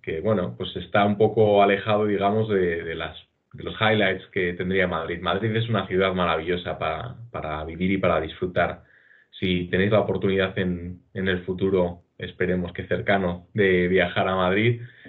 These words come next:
eh, no dudéis de visitar, de visitar Madrid, es, es maravillosa. Bueno,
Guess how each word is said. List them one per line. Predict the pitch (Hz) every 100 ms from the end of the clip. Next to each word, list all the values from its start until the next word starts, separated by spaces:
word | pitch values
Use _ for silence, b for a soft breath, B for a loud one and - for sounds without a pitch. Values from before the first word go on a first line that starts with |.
| B B -
eh, | 104 92 87 85
no | 90 95
dudéis | 95 92 92
de | 87
visitar, | 82 - 76 82 85 92
de | 101
visitar | 78 78 - 82 80
Madrid, | 78 80 80
es, | 80 76 - _
es | - - -
maravillosa. | 82 78 80 - - - - _ _ _ B B B B B B B _
Bueno, | 156 135